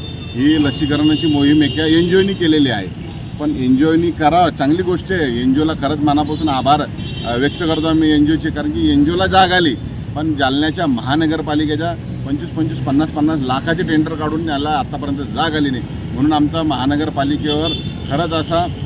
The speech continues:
अ, म-, आ-, आक्षेप आहे की एवढ्याले पैसे तुम्ही ऑर्डर काढूनसुद्धाही तुम्ही काम करत नाही. म्हणून आमचा तुमच्यावर असा आरोप आहे की एवढे मागेही तुम्ही महानगरपालिकेने दहा लाख रुपयाचं टेंडर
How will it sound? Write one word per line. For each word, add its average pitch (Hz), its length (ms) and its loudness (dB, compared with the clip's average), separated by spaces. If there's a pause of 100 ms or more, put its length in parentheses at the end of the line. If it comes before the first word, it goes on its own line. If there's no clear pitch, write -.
(140)
अ, 113 300 0
म-, 104 220 -6
आ-, 107 500 -4
आक्षेप 160 340 -4
आहे 160 200 4
की 170 260 0
एवढ्याले 160 440 2
पैसे 160 380 0
तुम्ही 156 380 -2 (320)
ऑर्डर 135 260 -2
काढूनसुद्धाही 160 720 0
तुम्ही 226 160 0
काम 196 220 2
करत 190 180 -2 (100)
नाही. 185 140 0
म्हणून 156 220 2
आमचा 165 340 -2
तुमच्यावर 160 320 -2
असा 151 100 -2
आरोप 160 320 0
आहे 190 360 -2 (100)
की 165 60 4
एवढे 170 300 4
मागेही 175 440 4
तुम्ही 185 300 0
महानगरपालिकेने 170 1000 0
दहा 156 280 0
लाख 180 200 2
रुपयाचं 160 360 0
टेंडर 147 400 0